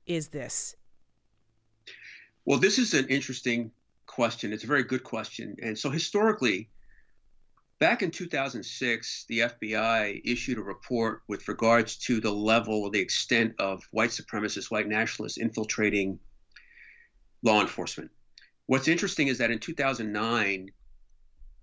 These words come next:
Speaker 2: Secretary Napolitano, who was Secretary of the Department of Homeland Security at the time, their ana-, intelligence and analysis unit produced a report. And I happened to be President Obama's nominee at the time, and I wish I could have spoken to the secretary before she released it, because the title of that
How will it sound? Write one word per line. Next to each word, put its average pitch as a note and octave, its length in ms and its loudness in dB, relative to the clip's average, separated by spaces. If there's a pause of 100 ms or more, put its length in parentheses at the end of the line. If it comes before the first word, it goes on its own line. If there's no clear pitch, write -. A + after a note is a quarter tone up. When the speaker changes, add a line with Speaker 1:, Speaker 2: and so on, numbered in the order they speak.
(260)
Speaker 2:
Secretary G3 380 0
Napolitano, C3+ 640 2
who G#2+ 60 -6
was G#2+ 140 -8
Secretary C3 440 -2
of A2 200 -6
the A#2 80 -6
Department A#2 380 -2
of - 20 -10
Homeland A2+ 240 -2
Security A#2 440 0
at G#2+ 60 -2
the G2+ 80 -4
time, A2+ 600 2 (1040)
their D#3 240 4
ana-, D#3+ 280 2
intelligence D3 500 -2
and B2 100 0
analysis A#2 540 -2
unit G#2+ 340 0
produced B2 380 0
a - 20 0
report. A2 560 2 (520)
And B2 120 2
I - 20 6
happened E3 240 0
to B2+ 40 -10
be B2+ 100 -2
President B2 400 -6
Obama's A#2 480 -4
nominee A#2 420 0
at B2+ 80 -4
the - 80 -10
time, G2 480 -6 (140)
and G#2+ 100 0
I A2 60 4
wish A#2 180 0
I A#2 60 0
could - 140 -6
have G2+ 60 -8
spoken C3+ 340 -2
to A2+ 60 -2
the G2+ 60 0
secretary - 480 0
before A2+ 320 -4
she A2+ 140 -4
released A#2 400 2
it, - 80 -4
because G#2 260 -4
the A#2 60 -2
title F3+ 320 2
of F3+ 60 0
that - 240 0